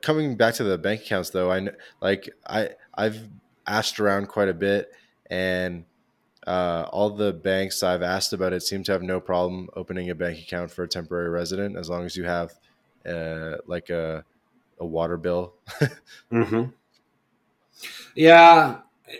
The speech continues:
Speaker 2: and, and a lot of that depends on which bank you go to, um, and also their international presence. Um, for a lot of the clients, they're trying to bank, um, internationally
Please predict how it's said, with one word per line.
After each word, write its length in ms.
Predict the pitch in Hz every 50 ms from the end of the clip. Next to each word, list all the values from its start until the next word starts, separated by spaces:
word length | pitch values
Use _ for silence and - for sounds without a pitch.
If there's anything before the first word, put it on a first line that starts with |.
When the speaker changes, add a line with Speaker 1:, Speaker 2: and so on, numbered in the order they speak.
| - _ -
Speaker 2:
and, 180 | 170 170 170 156
and 160 | 135 156 151
a 40 | 143
lot 180 | 139 143 139 135
of 60 | 131
that 120 | 131 120
depends 280 | 123 120 120 123 120 117
on 60 | 117
which 200 | 117 113 117 -
bank 260 | 120 113 117 113 -
you 80 | 123 113
go 200 | 110 120 120 120
to, 560 | 120 - - 135 127 123 127 131 131 123 -
um, 500 | - 107 107 104 104 98 95 92 90 - -
and 380 | 107 104 104 101 101 101 98
also 340 | 87 95 107 110 - - 117
their 200 | 101 107 104 104 104
international 540 | 104 101 101 104 104 104 - - 101 92
presence. 680 | - - 107 107 104 117 123 120 - - - - - _ _ _ _ _ _ _ _ _ -
Um, 500 | 107 107 107 104 98 90 90 90 87 - -
for 160 | - - 117
a 40 | 113
lot 220 | 117 123 127 127
of 60 | 127 123
the 60 | -
clients, 340 | 123 120 120 117 110 - 104
they're 180 | 110 113 117
trying 260 | 113 - 117 113 110
to 60 | 107 98
bank, 540 | - 104 101 101 101 104 98 - - - _ _ _ -
um, 320 | 107 104 98 92 90 -
internationally 760 | - 110 104 104 104 101 101 107 107 - - 117 120 123 131